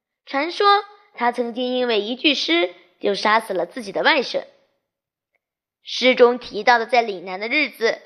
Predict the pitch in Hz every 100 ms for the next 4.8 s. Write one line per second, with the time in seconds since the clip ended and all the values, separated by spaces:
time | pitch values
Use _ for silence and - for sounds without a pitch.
0 | _ _ _ - 254 262 349 370 381 339
1 | 294 320 320 226 165 - 302 262 - 220
2 | - 262 - _ _ _ - 349 269 381
3 | 294 175 - 247 220 196 180 220 233 160
4 | - 254 302 330 226 - 302 -